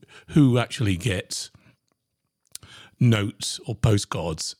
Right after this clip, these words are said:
anymore? It makes you stand out. Number five is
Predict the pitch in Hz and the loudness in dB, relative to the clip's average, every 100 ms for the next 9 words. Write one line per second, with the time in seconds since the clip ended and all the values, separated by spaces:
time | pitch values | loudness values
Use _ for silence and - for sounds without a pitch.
0 | - 104 98 95 92 80 - - - - | -6 -2 2 2 2 0 -4 -8 -8 -10
1 | 180 143 113 - 117 110 - - 113 101 | -8 -8 -8 -8 -6 -8 -8 -6 -4 0
2 | 92 87 80 - _ - - - - 131 | 0 -2 -4 -10 _ -20 -20 -20 -2 2
3 | 131 113 - 196 151 90 101 101 | 2 0 0 0 2 0 0 0